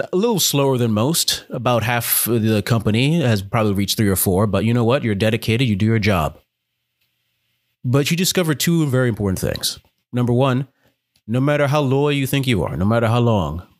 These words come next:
uh, you've worked, it doesn't matter when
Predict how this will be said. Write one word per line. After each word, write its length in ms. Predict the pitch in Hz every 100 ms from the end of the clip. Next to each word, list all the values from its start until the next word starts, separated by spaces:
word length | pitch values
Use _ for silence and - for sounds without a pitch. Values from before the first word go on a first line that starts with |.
| _ _ -
uh, 100 | 107 -
you've 240 | 113 101
worked, 500 | 104 101 71 - - _ _ _ _ _ _ -
it 60 |
doesn't 280 | 117 139 139
matter 340 | 127 131 139 143
when 520 | 101 92 87 85 87